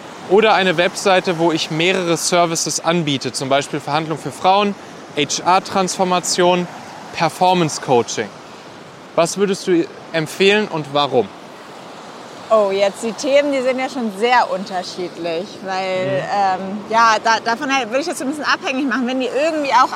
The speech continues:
Speaker 2: alle so ein bisschen vielleicht ineinander übergehen oder es vielleicht auch Sinn macht,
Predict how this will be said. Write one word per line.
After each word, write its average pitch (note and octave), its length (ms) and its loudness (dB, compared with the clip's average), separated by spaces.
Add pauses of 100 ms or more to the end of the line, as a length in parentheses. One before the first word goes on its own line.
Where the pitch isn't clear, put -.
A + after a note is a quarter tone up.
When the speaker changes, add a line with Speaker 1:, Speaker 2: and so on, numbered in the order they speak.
(120)
Speaker 2:
alle C#4+ 140 2 (640)
so C4 100 -4
ein B3+ 140 0
bisschen C#4+ 340 0
vielleicht C4+ 480 2 (120)
ineinander B3+ 680 2
übergehen C#4 840 0
oder A#3 240 0
es A#3+ 80 -4
vielleicht B3 240 -2
auch B3+ 60 0
Sinn C4+ 320 -2
macht, C4 240 0